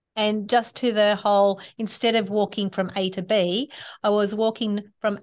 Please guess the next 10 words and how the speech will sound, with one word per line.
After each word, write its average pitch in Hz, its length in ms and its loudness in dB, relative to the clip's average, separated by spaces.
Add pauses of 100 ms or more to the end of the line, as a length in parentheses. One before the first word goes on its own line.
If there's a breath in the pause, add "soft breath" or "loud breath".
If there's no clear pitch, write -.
A 226 300 0
to 226 140 -6
potentially 233 880 -4
B, 175 560 -4 (300 loud breath)
but 240 160 2
via, 196 760 0
you 208 120 -6
know, 180 160 -4
C, 202 400 -4
D, 190 120 -2